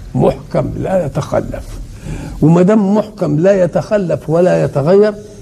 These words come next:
يبقى مبني على الحق، لأن اللي مبني على الباطل إيه؟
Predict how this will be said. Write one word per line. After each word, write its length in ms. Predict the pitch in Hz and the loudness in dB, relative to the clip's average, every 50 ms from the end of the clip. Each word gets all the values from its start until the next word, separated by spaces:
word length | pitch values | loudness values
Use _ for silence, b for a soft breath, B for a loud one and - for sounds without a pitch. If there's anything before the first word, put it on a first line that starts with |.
| - - | 0 0
يبقى 220 | 156 - - 151 | 0 2 2 2
مبني 400 | 147 151 143 147 165 190 190 180 | 4 4 4 4 4 4 4 4
على 180 | 156 143 139 139 | 4 2 0 0
الحق، 580 | 131 120 - - 151 - - - - - - - - - B B B B B B B B B B B - | -2 -4 -4 -6 -6 -6 -6 -10 -18 -18 -18 -18 -18 -20 B B B B B B B B B B B 0
لأن 340 | 131 165 185 208 220 202 190 | 2 4 4 4 6 6 6
اللي 220 | 180 175 165 165 | 6 4 4 4
مبني 340 | 180 220 226 196 175 175 175 | 4 4 2 2 0 -2 -4
على 180 | 170 165 170 | -2 -2 -2
الباطل 520 | 165 160 147 147 202 220 196 - 214 214 165 | 0 0 2 2 2 2 2 2 2 0 2
إيه؟ 200 | 175 190 190 | 2 0 0